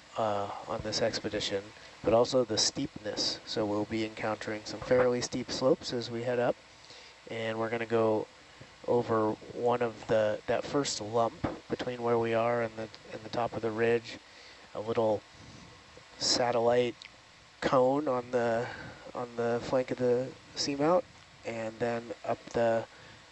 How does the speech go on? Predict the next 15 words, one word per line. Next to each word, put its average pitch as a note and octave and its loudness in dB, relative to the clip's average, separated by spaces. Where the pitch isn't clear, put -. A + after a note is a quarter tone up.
lumpy A#2 0
and A2+ -6
steep - 0
terrain B2 2
to A#2+ -6
the A2 -2
top. C#3 0
So G2+ -2
probably B2 2
the A2 4
primary A#2+ 2
volcanic A#2 0
vents A#2+ 2
were A2+ 2
along G#2 2